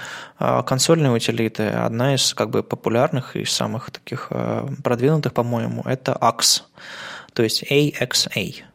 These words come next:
как топор. A X E. Вот. Ну, ссылку, конечно, дадим. А, оно позволяет не полностью протестировать ваши интерфейсы, там, чтобы как бы вообще не придраться, с, там, э,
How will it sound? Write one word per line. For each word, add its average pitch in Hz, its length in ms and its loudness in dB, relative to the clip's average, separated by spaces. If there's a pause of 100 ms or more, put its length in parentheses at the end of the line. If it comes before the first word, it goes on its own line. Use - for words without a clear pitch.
(120)
как - 340 -4
топор. - 420 0 (240)
A 127 80 2
X 113 380 2
E. 113 220 -2 (440)
Вот. 101 300 -4 (340)
Ну, 160 160 0
ссылку, 151 260 4
конечно, 127 280 0
дадим. 107 260 -4 (100)
А, 113 800 -2
оно 156 160 4
позволяет 139 640 4
не 135 760 4 (520)
полностью 208 460 6
протестировать 120 840 2
ваши 110 240 2
интерфейсы, 123 640 0
там, 110 180 -2
чтобы 107 260 -6
как 113 120 0
бы 113 80 2
вообще 117 240 2
не 113 60 -2
придраться, 113 840 0
с, - 160 -8 (140)
там, 196 220 -4 (400)
э, - 360 -4